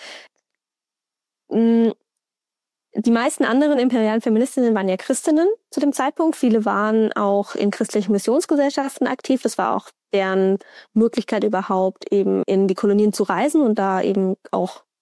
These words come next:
aktiv zu werden. Und sei es eben auch, indem sie Schulen gegründet haben, Waisenhäuser aufgemacht haben oder eben als Frauen von Kolonialbeamten in den Kolonien waren. Und bei den Theosophinnen war es eben so, die haben natürlich nicht gesagt, das Christentum ist die bessere Religion. Das war ja der entscheidende Unterschied zu diesen anderen Frauen, die in den Kolonien waren.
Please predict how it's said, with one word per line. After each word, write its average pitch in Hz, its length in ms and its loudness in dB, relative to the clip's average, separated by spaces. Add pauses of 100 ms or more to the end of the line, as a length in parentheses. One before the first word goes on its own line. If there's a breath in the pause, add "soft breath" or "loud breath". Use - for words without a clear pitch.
aktiv - 460 -2
zu 254 180 -2
werden. 247 260 2
Und 208 80 2
sei 165 140 -2
es - 140 -8
eben 196 180 0
auch, 214 160 -2
indem 202 160 2
sie 202 80 2
Schulen 320 260 2
gegründet 233 420 0
haben, 214 220 0
Waisenhäuser 220 540 -2
aufgemacht 208 440 -4
haben 202 200 -2 (340 loud breath)
oder 285 180 2
eben 240 180 2
als 202 140 -2
Frauen 214 600 0
von 190 340 -2
Kolonialbeamten 220 1000 0
in 214 220 2
den 214 100 2
Kolonien 214 540 2
waren. 202 240 -2 (680 soft breath)
Und 226 160 0
bei 208 100 -2
den 220 160 0
Theosophinnen 262 540 2
war 285 120 2
es - 80 -6
eben 269 220 2
so, 269 360 2
die 240 220 0
haben 254 60 0
natürlich 254 360 2
nicht 269 140 0
gesagt, 202 540 -2
das 208 120 -2
Christentum 214 800 2
ist 196 380 -2
die 208 40 -2
bessere 240 420 0
Religion. 262 420 2
Das 262 180 -2
war 269 60 2
ja 240 160 2
der 202 140 0
entscheidende 220 400 0
Unterschied 254 420 0
zu 208 180 0
diesen 226 300 2
anderen 254 320 2
Frauen, 254 340 -2
die 277 80 2
in 262 60 2
den 262 100 2
Kolonien 269 440 2
waren. 285 180 -2